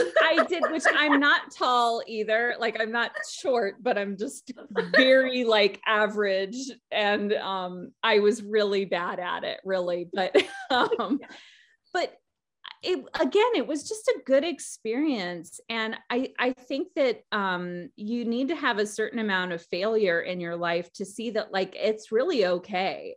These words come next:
Speaker 2: It's okay to be <laughs> bad at something. It's not the end of the world. So I became very resilient as a kid, um, learning that, you know, well, here's,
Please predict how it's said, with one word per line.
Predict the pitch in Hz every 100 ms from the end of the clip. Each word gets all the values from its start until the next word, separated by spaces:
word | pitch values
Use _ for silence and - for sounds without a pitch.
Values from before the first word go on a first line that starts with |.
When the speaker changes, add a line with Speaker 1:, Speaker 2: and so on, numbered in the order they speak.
| -
Speaker 2:
It's | 285 359
okay | 403 381 - 262
to | 277 214
be | 269 - 247 - -
<laughs> |
bad | 214 208 208
at | - -
something. | - 233 233 247 175 180 - - - -
It's | 214 202
not | 208 226 226
the | 220
end | 208
of | 202
the | 196
world. | 175 196 196 196
So | 233
I | 185 202
became | 196 214 - 208 190 165
very | 208 233 262
resilient | 190 190 196 185 196 190 180 -
as | 175 175
a | 170
kid, | - 214 185 175 170 175 - _ _ - 214
um, | 185 175 175 175 170
learning | 202 190 185 185 180 180 160
that, | 180 175 160 - _ _ -
you | 208
know, | 175 185 117
well, | 175 165 208 - _ _ -
here's, | 202 202 254